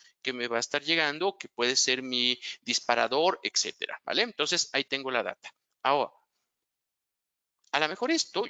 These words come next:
yo lo po-, tendría que pasar a un Excel y de un Excel empezar a hacer la parte de la manipulación, ¿vale? Porque muchos me podrán decir, "Ah, Jesús, eso se resuelve con Excel, deja de estar ahí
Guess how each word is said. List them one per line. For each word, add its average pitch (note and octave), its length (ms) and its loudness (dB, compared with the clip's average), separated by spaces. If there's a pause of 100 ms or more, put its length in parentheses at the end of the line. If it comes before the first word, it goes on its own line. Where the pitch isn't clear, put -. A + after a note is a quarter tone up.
yo F3+ 80 -2
lo A3 160 -2
po-, F3 140 -4
tendría D3+ 400 -2
que - 120 -4
pasar E3 520 0
a B2+ 100 -2
un D#3 160 -4
Excel B2 420 0 (380)
y D3 100 0
de D#3 100 -2
un G#3+ 100 0
Excel E3 480 0
empezar D3 400 0
a - 20 0
hacer D3+ 480 0
la C3 140 -2
parte B2 300 -2
de C3 100 0
la B2 100 0
manipulación, C3+ 680 -2 (260)
¿vale? C#3 180 -4
Porque - 260 -4
muchos B2+ 280 -6
me B2 80 -8
podrán B2 280 2
decir, D3 360 2 (400)
"Ah, G2+ 100 -2
Jesús, - 460 -2
eso A#2 180 -8
se E3 80 -6
resuelve C3 360 -6
con B2 140 -6
Excel, C3 440 2
deja A#2+ 200 -2
de D3+ 80 -4
estar C#3+ 260 2
ahí D3 440 4